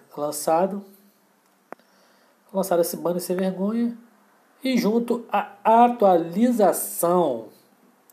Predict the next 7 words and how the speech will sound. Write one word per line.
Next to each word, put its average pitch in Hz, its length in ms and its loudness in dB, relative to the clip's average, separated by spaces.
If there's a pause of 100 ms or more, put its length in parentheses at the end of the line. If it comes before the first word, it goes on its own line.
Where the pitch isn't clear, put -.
(1600)
No 170 80 -16
mesmo 190 300 -2
dia 196 120 -4
que 208 60 -6
saiu 175 160 2
o 147 40 -2
banner. 139 420 -6